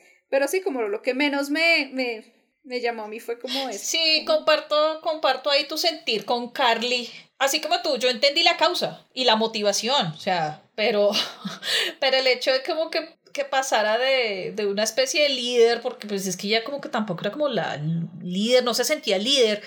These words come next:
Speaker 2: a, a un ser tan radical y porque sí, porque, ¿sí me entiendes? O sea, como que yo decía, "Pero, pero, pero, pero, ¿por qué?". O sea, duramos, ¿qué? Tres episodios, casi cuatro episodios entendiendo cuál era el objetivo de esta gente.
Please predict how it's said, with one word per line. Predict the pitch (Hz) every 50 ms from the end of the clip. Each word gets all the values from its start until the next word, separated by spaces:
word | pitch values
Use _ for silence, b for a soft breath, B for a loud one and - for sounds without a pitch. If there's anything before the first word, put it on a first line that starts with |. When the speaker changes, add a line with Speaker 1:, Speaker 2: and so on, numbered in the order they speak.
| B B B B B B B B B B -
Speaker 2:
a, | 220 208 202 196
a | - 233
un | 220 196
ser | - 233 214 214
tan | - 254 262 277 269
radical | 294 294 294 285 285 262 208 - 240 214 202 220 254
y | 277
porque | - - 254 254 - - 190
sí, | 175 - - 220 226 254 277 285 285 - -
porque, | 240 226 220 226 226 -
¿sí | 254
me | 240 247
entiendes? | 226 233 254 269 285 262 247
O | 247
sea, | 240 233
como | 247 226 220
que | - 226 208 214 B B B B B
yo | - 220
decía, | 196 220 214
"Pero, | 226 226 220 214
pero, | 226 214 190
pero, | - 208 185 190
pero, | 190 185 180
¿por | 180 185 175 -
qué?". | - 233 269 294 262
O | 214
sea, | 226 202 - B B B B B B
duramos, | 233 233 311 320 320 311 311 311 311 -
¿qué? | - 381 403 392 381 -
Tres | 269 277 339 466 - - - _ _ -
episodios, | 349 - - - - 349 359 - 285 254 285 349 440 494 508 508 494 -
casi | - 302 269 302 320 311 311
cuatro | - 262 254 254 - 330
episodios | 320 - 415 370 320 269 254 254 254
entendiendo | 349 330 320 381 339 311 262 262 240 226 240 247 262 294 - _ _ _ -
cuál | - 302 294 294
era | 294 302 311
el |
objetivo | 320 320 359 381 381 - 254 226 233 269
de | 320 294
esta | 277 285 - 240
gente. | 262 294 269 302 311 302 - 320 311 311 320 320 320